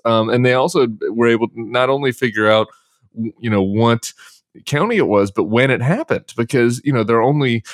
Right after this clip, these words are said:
certain times a year where they go into the passwords and, and, and, you know, review it for everyone. So, um, so, you know, she was caught very easily,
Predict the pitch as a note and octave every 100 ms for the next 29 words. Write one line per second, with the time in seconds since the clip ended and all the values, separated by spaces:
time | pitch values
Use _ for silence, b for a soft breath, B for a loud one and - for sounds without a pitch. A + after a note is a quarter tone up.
0 | B - C3+ A#2+ B2+ A#2+ G#2+ G#2 B2 C3+
1 | B2+ A2 G2+ G2+ G2 _ _ _ _ _
2 | _ - A#2 A2 G#2+ G2+ F2+ G#2+ A2 A#2
3 | G#2 F#2+ F#2+ F#2 F#2+ F2+ F#2 F#2 F#2 F#2
4 | F#2+ F2+ F2 - G2+ F#2+ F2+ G2 F#2 A#2+
5 | D3 G2+ - F2 B2+ F2 - - A#2+ A2+
6 | A2+ A2 G#2 F#2+ - A#2+ G2 E2+ B2+ G#2
7 | - F3 D#3 - B2 A2 A2+ C3+ C3 A2
8 | G2 G2 G2 G#2